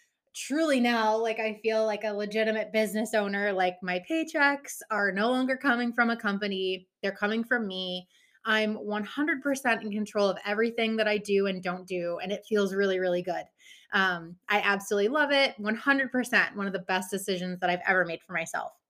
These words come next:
I am an advocate. So there's a portion of me, you know, outside of the things that I do for my career and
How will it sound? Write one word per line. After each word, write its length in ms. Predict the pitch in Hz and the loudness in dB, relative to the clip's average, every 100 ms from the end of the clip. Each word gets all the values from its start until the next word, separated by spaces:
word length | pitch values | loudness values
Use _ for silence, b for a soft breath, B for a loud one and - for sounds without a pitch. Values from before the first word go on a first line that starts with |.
| _ _ _ _ _ _ - - | _ _ _ _ _ _ -20 -2
I 200 | 214 214 | 4 4
am 180 | 208 190 | 4 -2
an 140 | 180 214 | 0 6
advocate. 540 | 214 226 - 392 370 - B B B - | 6 6 4 6 6 0 B B B -2
So 460 | - 220 202 196 - | 4 6 6 2 0
there's 420 | 202 208 202 196 | 2 4 4 2
a 100 | 202 | -2
portion 400 | 208 220 208 208 | -4 -2 -2 -2
of 140 | 214 196 | -2 -2
me, 340 | 202 202 202 | -2 -2 -4
you 80 | 196 | -4
know, 100 | 196 | -2
outside 560 | 185 196 - 214 202 196 | -2 -4 -4 -2 0 2
of 260 | 185 180 180 b b b - | 2 2 -2 b b b -8
the 60 | |
things 300 | 202 226 214 | -2 0 0
that 100 | 208 | 0
I 100 | 185 | -2
do 240 | 185 220 214 | 0 -2 -2
for 140 | 208 | -2
my 160 | 180 175 | -4 -4
career 680 | - 208 294 302 277 277 269 | -6 -2 2 4 4 2 0
and 340 | 196 190 190 | -2 -4 -6